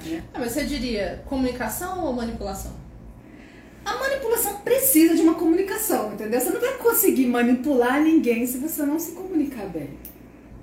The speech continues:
Speaker 2: É verdade.
Speaker 1: E aí, se tiver uma dó de sedução, que é a atenção, a sedução, ela faz com que nada mais é do que o homem também pode ser sedutor.
Speaker 2: Verdade.
Speaker 1: É só a questão da despertar a atenção.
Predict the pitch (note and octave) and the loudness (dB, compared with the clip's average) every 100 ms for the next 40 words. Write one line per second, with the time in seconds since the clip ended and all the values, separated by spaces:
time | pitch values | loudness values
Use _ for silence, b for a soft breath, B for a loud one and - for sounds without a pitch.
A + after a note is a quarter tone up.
0 | - B B F3 F3+ A#3 D4+ E4 - - | -16 B B -8 -6 -4 -4 -6 -8 -12
1 | B B B3+ B3+ C4+ D4 - A#3+ A#3+ A#3 | B B 4 6 6 2 0 -2 0 -2
2 | G3+ G3 - - G3+ A3+ - C4 D#4 A3+ | 0 0 -2 -6 -6 -4 -2 -2 0 0
3 | G3 F#3+ G#3+ G3 G3 C#4 - A#3+ G3+ - | 0 -2 -4 -4 -2 -2 0 0 0 -4
4 | - C4 B3+ B3 C#4+ C#4+ - D4 D4+ D#4+ | 0 2 2 2 0 0 2 4 4 2
5 | D#4 D4 D4 D#4 - C#4 B3 A#3+ F4+ G#4 | 0 -4 0 0 0 0 0 0 0 -2
6 | F4+ D4+ C4 C#4+ E4 E4 C#4 - B C4+ | 0 0 0 -2 -2 -2 -2 -6 B 2
7 | A#4+ B4 F4+ B3+ A#3 G3+ - G3 F#3 F#3 | 2 0 0 -2 -2 -2 -2 -4 -6 -8
8 | E3 D#3+ F3 - - - - G#3 G#3 F#3 | -10 -10 -10 -12 -12 -18 -12 -8 -8 -10
9 | - - B3+ B3+ F3 F3 C4 C4 A3 G#3+ | -14 -10 -8 -6 -6 -6 -4 -4 -4 -6
10 | A3+ - - - - A#3 B3+ C4 C4 C#4 | -6 -6 -6 -6 -6 -6 -4 -4 -4 0
11 | D#4+ D#4+ C#4+ B3+ | 0 -2 -4 -4